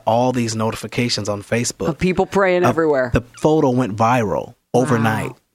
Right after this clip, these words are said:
Speaker 1: I had over three hundred friend requests.
Speaker 2: Yeah.
Speaker 1: And then I had hundreds of messages in my inbox.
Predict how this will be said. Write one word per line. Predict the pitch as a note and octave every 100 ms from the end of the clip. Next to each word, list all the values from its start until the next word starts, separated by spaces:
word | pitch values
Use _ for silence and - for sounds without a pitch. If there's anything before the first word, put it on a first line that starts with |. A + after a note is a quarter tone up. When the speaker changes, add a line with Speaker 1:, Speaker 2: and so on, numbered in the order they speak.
| _ -
Speaker 1:
I | A#2+
had | A#2 A#2+ A2+ -
over | A#2 G#2+
three | - C3+
hundred | B2+ B2
friend | A2+ - C3 A2
requests. | G2+ A2+ G2 A2+ - - _
Speaker 2:
Yeah. | - C#3 A#2+ A#2+
Speaker 1:
And | A#2 A2
then | A2+ A2+
I |
had | A2 A2+ G#2+ G#2+
hundreds | - C3 B2+ A#2+
of | A2+ A#2
messages | A2+ A#2+ A#2 G#2+ G#2+
in | G#2+
my | G#2+ A2
inbox. | A#2 C3 G#2 C#2 -